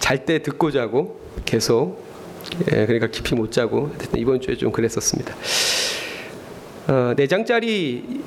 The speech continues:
에, 서신인 골로새서는, 어, 이 골로새 교회는 바울이 한 번도 방문하지 않은 교회라고 말씀을 드렸습니다. 즉, 바울이 세운 교회가 아니고, 바울에게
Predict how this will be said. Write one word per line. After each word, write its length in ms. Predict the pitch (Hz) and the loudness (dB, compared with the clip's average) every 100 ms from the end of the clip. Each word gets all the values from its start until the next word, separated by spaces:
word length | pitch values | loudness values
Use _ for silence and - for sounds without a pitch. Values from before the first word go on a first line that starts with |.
| - - | -2 2
에, 380 | - - - | 4 4 2
서신인 640 | - 160 170 165 160 143 139 | 2 2 4 4 4 2 2
골로새서는, 880 | 143 170 175 156 127 123 139 104 107 123 - - - - - | 2 2 2 2 2 4 2 -2 -10 -14 -16 -16 -14 -8 -2
어, 380 | - 120 117 - | 0 2 2 2
이 100 | 127 | 0
골로새 320 | 139 156 190 | 0 0 0
교회는 280 | 151 139 143 | 2 2 2
바울이 240 | 131 139 | 0 -2
한 160 | 156 208 | 0 2
번도 260 | 214 208 | 2 2
방문하지 500 | 190 127 156 170 160 | -2 -2 0 2 2
않은 220 | 139 131 123 | 2 2 0
교회라고 360 | 127 120 117 | 0 0 2
말씀을 380 | 113 107 - 110 | 2 0 0 0
드렸습니다. 540 | 110 107 - - 110 107 | 2 0 0 -2 -2 0
즉, 220 | 123 117 - - | 0 0 -2 -2
바울이 340 | - 131 170 190 | 2 2 2 0
세운 340 | 208 190 190 | -2 -2 -2
교회가 540 | 135 120 117 123 117 - - - - - - - | 0 0 0 0 -2 -4 -12 -12 -14 -16 -8 -2
아니고, 580 | 113 117 110 120 202 - | 2 2 2 2 2 -2
바울에게 920 | 107 117 117 120 113 113 139 214 | -2 0 2 2 2 2 0 0